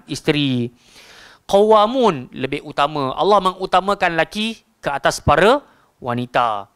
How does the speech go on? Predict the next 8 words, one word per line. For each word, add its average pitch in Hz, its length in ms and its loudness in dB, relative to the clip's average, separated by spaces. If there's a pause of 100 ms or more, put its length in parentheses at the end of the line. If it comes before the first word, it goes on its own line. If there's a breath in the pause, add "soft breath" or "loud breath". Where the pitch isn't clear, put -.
(120)
Dan 185 240 0
lelaki 190 400 0
ini 226 80 -4
diciptakan 220 720 0
untuk 190 320 0
melindungi 175 480 0
para 202 400 4 (480 soft breath)
isteri, 131 640 -8